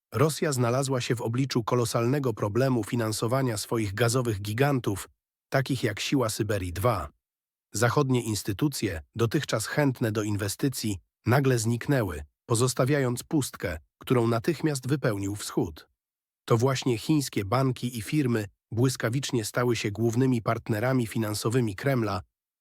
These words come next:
dyktując warunki daleko bardziej surowe, niż kiedykolwiek oferował Zachód, pozbawiając Rosję manewru. Zrozumienie tej dynamiki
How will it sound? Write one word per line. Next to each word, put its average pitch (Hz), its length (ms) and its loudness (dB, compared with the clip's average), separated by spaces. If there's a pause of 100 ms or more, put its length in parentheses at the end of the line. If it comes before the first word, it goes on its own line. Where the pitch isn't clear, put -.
dyktując 113 560 2
warunki 120 460 2
daleko 113 380 0
bardziej 113 380 0
surowe, 117 480 0 (260)
niż 127 180 4
kiedykolwiek 131 680 0
oferował 117 460 0
Zachód, 110 480 -2 (240)
pozbawiając 123 680 2
Rosję 117 320 -2
manewru. 92 560 -4 (380)
Zrozumienie 117 600 2
tej 107 180 -2
dynamiki 120 600 0